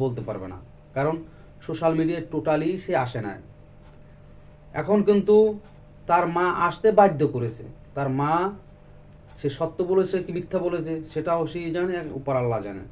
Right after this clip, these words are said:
তার মা যখন এই বিষয়গুলা তুলে ধরলো এই সোশ্যাল মিডিয়ার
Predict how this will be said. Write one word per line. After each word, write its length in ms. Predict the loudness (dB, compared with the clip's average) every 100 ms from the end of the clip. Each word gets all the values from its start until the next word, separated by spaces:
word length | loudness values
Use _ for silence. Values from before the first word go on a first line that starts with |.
| -20 -20 -20 -20 -20 -20 -8
তার 140 | -2 0
মা 80 | 0 0 0
যখন 220 | -2 -2 0
এই 80 | 0 0
বিষয়গুলা 440 | 0 0 2 2 2 -4 -18 -20 -20 -20 -12 6
তুলে 160 | 10 10
ধরলো 280 | 8 4 -4 -10 -20 -20 -20 -20 -20 -20 -12
এই 60 | -10 -10
সোশ্যাল 240 | 0 2 4
মিডিয়ার 240 | 4 4